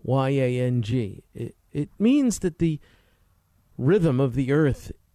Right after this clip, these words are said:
in that this is a warm spring day relative to this week we've had, this ugly week of weather. At least those of you that like this kind of weather didn't like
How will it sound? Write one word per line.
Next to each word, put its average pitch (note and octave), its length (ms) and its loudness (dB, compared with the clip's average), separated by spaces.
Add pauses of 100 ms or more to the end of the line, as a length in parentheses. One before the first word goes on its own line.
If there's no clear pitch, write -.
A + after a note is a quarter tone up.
(460)
in D3+ 180 4
that D3 140 2
this D3 240 0
is C3 140 -2
a C#3+ 60 4
warm C3+ 440 0
spring B2+ 540 -2
day A2+ 340 0
relative B2+ 560 0
to C3+ 100 -6
this B2+ 240 -2
week C3 440 0
we've A2+ 180 -2
had, G2+ 280 -4
this - 260 -8 (520)
ugly D3 380 2
week C#3 480 0
of A2+ 160 -6
weather. B2+ 400 0 (1400)
At B2+ 60 -8
least C3+ 260 -4 (160)
those B2+ 300 2
of A#2 80 -8
you B2+ 160 -2
that A2+ 160 -6
like B2 420 -4 (320)
this D3+ 160 2
kind B2+ 300 -2
of A#2 80 -2
weather B2 260 0
didn't E3+ 400 0
like C#3 480 0